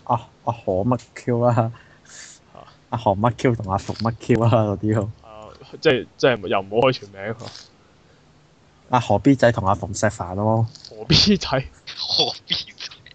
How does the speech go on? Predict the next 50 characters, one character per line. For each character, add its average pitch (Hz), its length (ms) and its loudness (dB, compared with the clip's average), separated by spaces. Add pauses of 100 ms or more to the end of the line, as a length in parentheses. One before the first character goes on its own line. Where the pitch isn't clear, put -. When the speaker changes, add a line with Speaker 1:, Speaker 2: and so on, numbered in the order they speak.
(120)
Speaker 3:
<laughs> - 1400 -4
你 156 100 -2
唔 185 60 -2
好 220 80 -4
講 202 240 0
到 190 140 0
人 139 100 0
哋 151 160 -4
好 175 100 -4
似 190 40 -12 (120)
係 156 160 -2
阿 143 140 -2
邊 160 160 -12
個 160 180 -8
咁 147 40 -8 (180)
樣 147 60 -6
啦。 147 520 -2
Speaker 2:
<laughs> - 60 -20 (1800)
你 160 80 2
變， 180 260 4
變 196 200 6
咗 - 20 6
某 175 180 6
個 156 80 6
藝 127 160 4 (140)
員 110 240 -8
㗎 131 60 -6
喎， 127 280 2
而 - 20 -8
家。 131 240 2
Speaker 3:
係 135 300 -4
咯。 156 240 -4 (1800)
Speaker 2:
嚇， 123 60 -2
咁， 151 360 -2 (840)
但 120 80 -20
係 113 140 -20
總 131 120 -18
之， 139 300 0 (440)
總 139 140 -10
之 165 120 2
就 139 120 6
呢 147 160 2
班 143 160 2
友， 113 220 -2
呢 160 80 -2
班 156 180 2
友 143 220 6
其 107 100 -4
實 104 40 2
係 104 420 -2